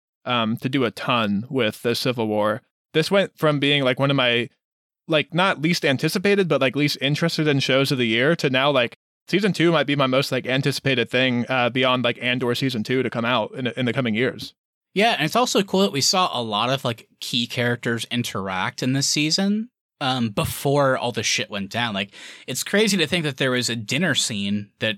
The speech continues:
Speaker 2: both Rhaenyra and Aegon were at. Like, can you imagine now in season two, Rhaenyra and Aegon interacting as, like, the current king and the queen that feels that she deserves, like, the throne?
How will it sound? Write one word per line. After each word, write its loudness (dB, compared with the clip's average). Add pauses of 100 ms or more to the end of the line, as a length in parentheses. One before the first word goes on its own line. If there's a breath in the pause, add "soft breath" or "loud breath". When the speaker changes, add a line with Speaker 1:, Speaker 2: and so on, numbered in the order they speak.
(140)
Speaker 2:
both -4
Rhaenyra -2
and -4 (140)
Aegon -2 (120)
were -6
at. -2 (400)
Like, -8
can -4
you 0
imagine -2
now 0
in -4
season -2
two, -2
Rhaenyra -2
and -4
Aegon -4
interacting -4
as, -4
like, -4 (380)
the -4
current -2
king -2
and -4
the -4
queen -4
that -6 (280)
feels -4
that -6
she -2
deserves, -4
like, -10
the -8
throne? -4